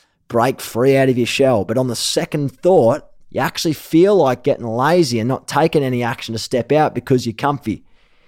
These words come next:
And you're like, "Well, I don't wanna take that risk because I'm very comfy. I've got this nine-to-five job. It's paying me great money. And if I leave, I might not have that," kind of thing. "So I'm just gonna stay there." Although deep down, you're not really happy.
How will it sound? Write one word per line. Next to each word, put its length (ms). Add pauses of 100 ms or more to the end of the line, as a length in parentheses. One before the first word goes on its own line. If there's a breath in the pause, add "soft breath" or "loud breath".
(140)
And 180
you're 120
like, 240
"Well, 300
I 20
don't 240
wanna 140
take 260
that 180
risk 340
because 380 (320 soft breath)
I'm 160
very 240
comfy. 400
I've 160
got 200
this 200
nine-to-five 680
job. 440
It's 160
paying 420
me 100
great 360
money. 380
And 160 (420 soft breath)
if 220
I 80
leave, 380
I 60
might 240
not 180
have 260
that," 380
kind 240
of 80
thing. 240
"So 180
I'm 100
just 160
gonna 140
stay 360
there." 140
Although 380
deep 320
down, 240
you're 100
not 220
really 280
happy. 420